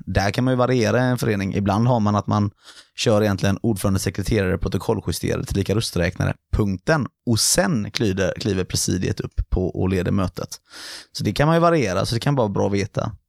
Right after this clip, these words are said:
för, för kännedomen liksom skull att det så kan variera. Ibland så går ordförande upp när man väljer ordföranden. Sen går sekreteraren upp när man väljer sekreteraren. Och ibland så behandlar man alla tre punkter i ett, ett och samma svep och så tar man egentligen och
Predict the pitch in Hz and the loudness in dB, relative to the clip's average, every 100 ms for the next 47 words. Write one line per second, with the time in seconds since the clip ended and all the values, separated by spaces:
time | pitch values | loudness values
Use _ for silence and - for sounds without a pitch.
0 | _ - 104 101 - 104 110 95 98 120 | _ -2 0 -2 -2 0 0 0 0 0
1 | 117 110 - - - - - - - - | 0 -2 -2 -4 -4 -6 -8 -10 -4 -2
2 | 98 98 98 98 95 98 107 131 156 - | 0 0 2 2 0 0 0 0 0 -2
3 | - 131 127 123 117 120 123 113 110 98 | -2 0 2 0 0 0 2 2 0 0
4 | 151 - 147 - 98 98 117 127 117 113 | 0 0 -2 -2 0 0 0 2 0 0
5 | - 110 110 104 110 110 107 101 123 - | 0 0 0 0 0 2 2 2 0 -4
6 | - - - - _ - 147 143 143 131 | -16 -16 -18 -20 _ 0 2 2 2 0
7 | 98 110 110 113 101 107 104 - 87 90 | 0 -2 -2 0 2 2 0 -2 -4 -2
8 | 95 - - - - - - - - - | -4 -2 -4 -2 -4 -4 -6 -4 -6 -4
9 | - - 98 95 - - - - - 113 | -4 -2 -2 -2 -4 -4 -2 -2 -2 -4
10 | - _ _ _ - - - 87 - - | -10 _ _ _ -10 -6 -4 -4 -4 -6
11 | - 113 | -6 -10